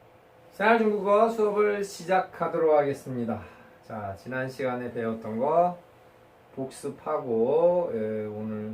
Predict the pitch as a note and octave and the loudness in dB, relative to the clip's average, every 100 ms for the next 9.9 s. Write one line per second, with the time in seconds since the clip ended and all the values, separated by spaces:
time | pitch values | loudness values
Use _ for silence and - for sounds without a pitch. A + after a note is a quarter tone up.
0 | A2 - G#2 G2 G2 G2+ C#3 D#3+ - A#2 | -14 -14 -12 -10 -10 -6 -6 -6 -8 -10
1 | A#2 A2 G2+ G#2 G#2 F#2 G2+ C3 D3+ F3 | -8 -6 -6 -8 -10 -10 -10 -4 -2 0
2 | F#3+ F3+ - - - - - C3+ C#3+ D#3+ | -2 -8 -20 -20 -20 -20 -14 -12 -8 -2
3 | E3+ F3 F3 D#3 D3 - C3+ C3+ D#3 F3 | -2 0 -2 0 -2 -2 -6 -4 -4 -2
4 | D3+ A#2 A2+ - B2+ B2+ A2 B2+ E3+ F3 | -2 -6 -8 -12 -2 0 2 2 0 -2
5 | - - _ _ - - - F#3 F#3 F#3 | -10 -20 _ _ -20 -20 -14 -8 -4 -2
6 | F3 F3 F3 F3+ F3+ - - _ - - | -2 0 2 0 -2 -8 -20 _ -20 -12
7 | B2+ C3 C3 B2+ - E3 B2+ A2 - _ | -8 -6 -6 -8 -8 -6 -6 -8 -16 _
8 | - A#2+ A2+ - A#2 G#2 A#2 D#3 D#3+ - | -20 -14 -12 -10 -8 -8 -8 -12 -16 -20
9 | - - _ G#2+ G#2+ A2 A#2+ C3 | -20 -20 _ -10 -6 -2 -2 -2